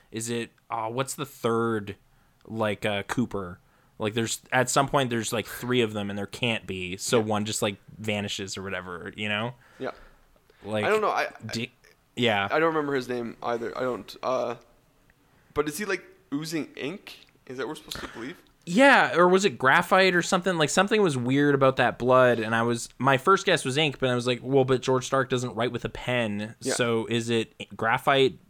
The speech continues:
Speaker 1: water or something? Like,
Speaker 2: Yeah,
Speaker 1: what is
Speaker 2: something like that.
Speaker 1: happening?" Yeah, like,
Speaker 2: Anyways.
Speaker 1: I thought it was kind of a neat look to that, that
Speaker 2: Yeah.
Speaker 1: wound looking not quite real or something. Like,
Speaker 2: Exactly.
Speaker 1: it looked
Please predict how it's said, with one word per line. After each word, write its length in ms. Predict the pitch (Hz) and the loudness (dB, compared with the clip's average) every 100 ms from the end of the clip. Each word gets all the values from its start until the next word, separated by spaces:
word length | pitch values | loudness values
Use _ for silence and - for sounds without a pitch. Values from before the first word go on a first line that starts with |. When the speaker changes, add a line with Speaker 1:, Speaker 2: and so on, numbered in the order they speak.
| 82 | -14
Speaker 1:
water 800 | 110 107 110 131 135 131 131 131 | -4 0 2 4 2 2 2 0
or 80 | 131 | -2
something? 500 | 143 123 143 135 127 | -4 -4 -6 -4 -4
Like, 100 | 120 | -2
Speaker 2:
Yeah, 100 | 107 | -2
Speaker 1:
what 200 | 117 120 | -4 -2
is 140 | 120 | -2
Speaker 2:
something 140 | 117 110 | -2 -4
like 80 | 110 | -4
that. 80 | |
Speaker 1:
happening?" 180 | 107 104 - _ _ _ _ _ _ _ | -8 -8 -16 _ _ _ _ _ _ _
Yeah, 400 | - 120 104 95 113 | -4 -2 -2 -4 -4
like, 160 | 120 127 | 0 2
Speaker 2:
Anyways. 200 | 185 151 | 4 2
Speaker 1:
I 100 | 135 | 2
thought 200 | 175 160 | 4 4
it 20 | |
was 120 | 139 | 2
kind 220 | - 170 160 | 0 0 2
of 80 | |
a 60 | 143 | 0
neat 280 | 123 120 101 | -2 -4 -2
look 320 | 113 107 - - | -2 -2 -6 -10
to 120 | 113 | -6
that, 360 | 107 104 107 - _ _ - | -4 -4 -4 -8 _ _ -4
that 220 | 113 110 | -2 -2
Speaker 2:
Yeah. 40 | |
Speaker 1:
wound 540 | 107 113 110 107 104 - | -4 -6 -6 -10 -10 -12
looking 460 | 104 110 110 107 104 | -10 -8 -6 -8 -6
not 240 | 107 107 - | -4 -6 -6
quite 340 | 110 104 92 _ _ - | -8 -8 -10 _ _ -18
real 360 | 104 107 104 | -10 -8 -8
or 320 | 98 98 107 107 | -8 -10 -10 -12
something. 340 | 110 107 104 | -14 -12 -10
Like, 40 | 101 | -8
Speaker 2:
Exactly. 300 | 104 110 - | -8 -8 -8
Speaker 1:
it 60 | - | -10
looked 320 | 104 - - | -12 -14 -20